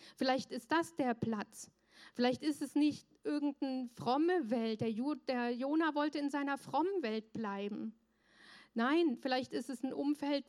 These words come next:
wo, wo es gar nicht so fromm ist oder wo du vielleicht auch nur du Fehler siehst. Sag das, was Gott dir aufträgt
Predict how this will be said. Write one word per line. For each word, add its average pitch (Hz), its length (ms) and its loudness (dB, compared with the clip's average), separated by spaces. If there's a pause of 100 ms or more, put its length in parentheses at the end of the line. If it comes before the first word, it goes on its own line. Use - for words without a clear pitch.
wo, 269 340 -4
wo 262 120 -2
es 262 140 -8
gar 302 160 0
nicht 415 200 -4
so 240 120 -2
fromm 208 380 -4
ist - 360 -10
oder 247 240 2
wo 254 100 -2
du 359 400 0
vielleicht 247 480 0
auch - 160 -4
nur 359 320 4
du 220 460 -4
Fehler 214 420 0
siehst. 196 540 -10 (1500)
Sag 262 380 0
das, 320 420 2
was 247 160 0 (400)
Gott 269 220 2 (180)
dir 269 380 0
aufträgt - 960 -6